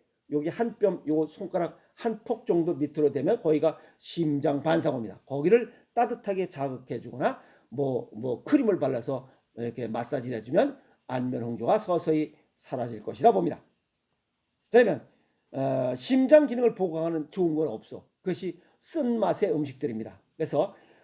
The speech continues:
어, 간식으로 해바라기 씨앗을 간식으로 자주 먹는 것도 굉장히 좋은 치유법 중에 하나고 새끼손가락을 마사지, 자꾸만 요렇게 잡고 자꾸만 조물조물조물조물 해도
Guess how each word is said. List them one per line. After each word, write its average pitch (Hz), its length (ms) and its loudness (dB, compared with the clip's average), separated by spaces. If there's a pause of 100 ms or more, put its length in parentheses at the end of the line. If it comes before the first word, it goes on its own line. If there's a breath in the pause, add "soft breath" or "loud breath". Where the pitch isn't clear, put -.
어, 135 260 -2
간식으로 208 520 2
해바라기 180 480 2
씨앗을 160 580 -2 (220 soft breath)
간식으로 120 640 -8
자주 160 300 -4
먹는 190 280 -2
것도 175 460 4 (160)
굉장히 120 460 -10
좋은 190 300 -4
치유법 185 420 -6
중에 156 140 -6
하나고 165 560 -2 (360 soft breath)
새끼손가락을 226 960 0 (180)
마사지, 139 440 -4
자꾸만 175 340 -2
요렇게 160 300 2
잡고 151 460 -2 (180 soft breath)
자꾸만 151 320 -4
조물조물조물조물 131 1000 -2
해도 247 440 2